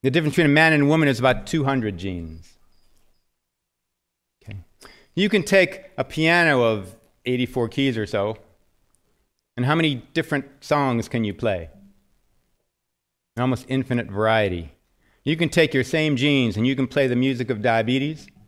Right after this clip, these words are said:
or you can play the music of a long life and healthy life. It will be determined by what you eat, because what you eat regulates nutrient sensors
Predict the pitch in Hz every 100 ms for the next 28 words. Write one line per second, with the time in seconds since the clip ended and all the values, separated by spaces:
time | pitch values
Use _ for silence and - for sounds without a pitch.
0 | _ _ _ _ _ _ _ _ _ _
1 | _ _ _ _ - 110 120 107 - 131
2 | 120 113 139 139 139 107 101 113 131 120
3 | 104 87 - _ _ _ _ _ _ _
4 | _ _ _ _ _ _ _ 101 92 123
5 | 113 92 85 - _ _ _ _ _ _
6 | _ _ _ _ 104 107 123 117 190 180
7 | 127 120 123 120 - 214 226 - _ _
8 | _ _ _ _ _ 107 98 110 - -
9 | 190 202 - _ _ _ _ - 131 147
10 | 143 135 131 - 139 143 139 131 - 180
11 | 175 - 87 104 -